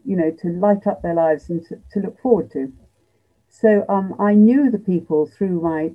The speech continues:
political connections. I knew the people at, um, Great Room and the Grosvenor, and I went to see them. And, um, I said to them, "Is there any chance that you might,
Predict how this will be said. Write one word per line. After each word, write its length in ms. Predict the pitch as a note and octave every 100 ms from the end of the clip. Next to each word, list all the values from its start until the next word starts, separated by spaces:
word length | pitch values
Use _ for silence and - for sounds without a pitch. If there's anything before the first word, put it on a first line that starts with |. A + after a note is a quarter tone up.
| _
political 420 | F#3+ G#3 G#3 D#3
connections. 500 | - D#3 C#3 - E3
I 100 | E3+
knew 200 | F3+ G3+
the 100 | F3
people 500 | E3+ F3 E3 D#3 D#3 -
at, 400 | D#3+ - - -
um, 380 | D#3 D3 D#3 - - -
Great 300 | - F3+ -
Room 160 | D#3+ D#3
and 100 | D3+
the 80 | D#3+
Grosvenor, 520 | F3+ E3 C4 D#3+ E3+ - _ _ _ _ _ _ _
and 160 | F3+ F#3
I 120 | F#3+
went 300 | G3+ A3 -
to 80 | F3+
see 260 | - G3
them. 400 | F3 C3 - E3+ - -
And, 460 | F#3 F3+ F3+ - -
um, 440 | F3 E3+ E3 D3+ _ _ _ -
I 140 | G3+
said 260 | G3 A#3 A3+
to 80 | -
them, 140 | F3+
"Is 120 | G3
there 140 | A#3 -
any 220 | A3+ A#3+
chance 460 | A#3 G#3+ D#3+ - -
that 120 | -
you 220 | F#3 F3+
might, 400 | F3+ E3+ E3